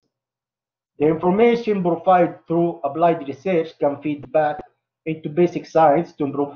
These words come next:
our understanding of the world. We either see the result of extending from applied science or we fail to see them, which mean we need, uh, to, to acquire more knowledge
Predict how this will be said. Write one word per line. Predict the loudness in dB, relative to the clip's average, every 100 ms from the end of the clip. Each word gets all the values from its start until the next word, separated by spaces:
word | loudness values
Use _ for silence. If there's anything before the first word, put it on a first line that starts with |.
| -2
our | 2 2 0
understanding | -6 -10 0 2 2 0 -6 -8 _ _ -14
of | -14 _
the | -4 2
world. | 4 4 2 -2 _ _ _ _
We | -6 -4
either | -2 0 2 2 0
see | -2 -4 -4 -4 -6 _ _ _ _
the | -2
result | 0 0 0 0 -2 -10
of | -10 -10
extending | -12 -8 -2 -2 -2 -4 0
from | 2 2 -2
applied | 0 4 4 2
science | 0 4 4 2 -4 _ _ _ _ _
or | 2 2 2
we | -2 -4
fail | -2 0 0 -2 -10 _
to | -18
see | -12 -12 -6
them, | -4 -4 -6 _ _
which | -2 -2 -2 -6
mean | -2 0 -2 -6 _ _ _ _ _
we | 0
need, | 2 0 -2 0
uh, | 4 6 6 2 -12 -18
to, | -18 _
to | -4
acquire | -4 -2 2 4 6 2 -2 -4
more | 0 2 0 -2
knowledge | -2 0 0 -4